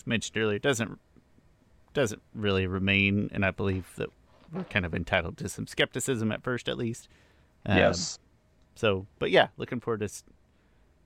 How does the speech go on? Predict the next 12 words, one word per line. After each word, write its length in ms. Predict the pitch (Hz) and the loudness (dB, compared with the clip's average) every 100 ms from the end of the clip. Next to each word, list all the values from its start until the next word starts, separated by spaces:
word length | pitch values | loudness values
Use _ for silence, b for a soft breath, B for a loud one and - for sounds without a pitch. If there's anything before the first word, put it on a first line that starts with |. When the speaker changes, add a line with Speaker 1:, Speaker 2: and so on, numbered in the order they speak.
| _ _ - | _ _ 2
Speaker 1:
things 260 | 175 143 | 4 4
happening 560 | 123 110 113 110 110 110 - | 4 2 0 -2 -2 -4 -2
more 180 | 110 98 | 0 0
frequently. 520 | 104 - - - 117 _ _ _ _ _ - | -4 -14 -16 -16 -20 _ _ _ _ _ -10
Speaker 2:
Oh, 240 | - 107 - - | -6 -6 -6 -10
this 60 | 78 | -10
was 120 | - | 0
a 20 | 85 | 6
long 180 | 98 | 8
Speaker 1:
And, 140 | 104 107 | 8 6
Speaker 2:
episode. 460 | 95 92 90 | 4 6 6
Speaker 1:
hey, 60 | 87 | 6